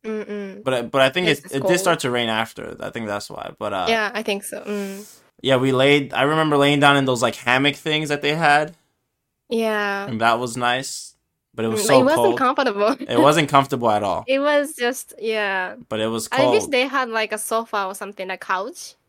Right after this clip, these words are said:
Speaker 1: that we can just
Speaker 2: Mm-hmm.
Speaker 1: relax.
Speaker 2: They did, though, inside.
Speaker 1: Yeah. Uh, yeah, inside,
Speaker 2: But we
Speaker 1: but
Speaker 2: didn't see
Speaker 1: outside I
Speaker 2: it.
Speaker 1: want.
Speaker 2: Yeah. Oh, outside? <laughs> Sofa
Speaker 1: Mm.
Speaker 2: outside?
Speaker 1: Mm, yeah.
Speaker 2: Maybe, yeah, if
Speaker 1: Or
Speaker 2: it was,
Speaker 1: like a
Speaker 2: like,
Speaker 1: cushion.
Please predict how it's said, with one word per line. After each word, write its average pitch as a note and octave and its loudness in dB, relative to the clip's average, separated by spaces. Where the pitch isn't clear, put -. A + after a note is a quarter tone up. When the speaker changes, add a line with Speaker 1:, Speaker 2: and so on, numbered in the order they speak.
Speaker 1:
that G3+ -6
we G3 0
can G3 -6
just F#3+ -8
Speaker 2:
Mm-hmm. B2+ -8
Speaker 1:
relax. B2+ -4
Speaker 2:
They D#3 2
did, A3 8
though, C#3+ 10
inside. B2+ 4
Speaker 1:
Yeah. G2+ -20
Uh, C#4 4
yeah, C4+ 6
inside, C4+ 2
Speaker 2:
But C#3 8
we D#3 6
Speaker 1:
but D3 4
Speaker 2:
didn't F3 8
see D#3+ 4
Speaker 1:
outside C#3 8
I A#2+ 4
Speaker 2:
it. G2+ 0
Speaker 1:
want. A#2 -2
Speaker 2:
Yeah. A2 2
Oh, A2 2
outside? B2+ 0
<laughs> - -18
Sofa A2 -4
Speaker 1:
Mm. - -2
Speaker 2:
outside? C3+ -4
Speaker 1:
Mm, G3+ -4
yeah. G3+ 0
Speaker 2:
Maybe, F3 4
yeah, D#3+ 8
if A#2+ 4
Speaker 1:
Or - 4
Speaker 2:
it A#3+ 6
was, A#3 4
Speaker 1:
like D3+ 4
a - -2
Speaker 2:
like, C#4+ 2
Speaker 1:
cushion. G#3+ -4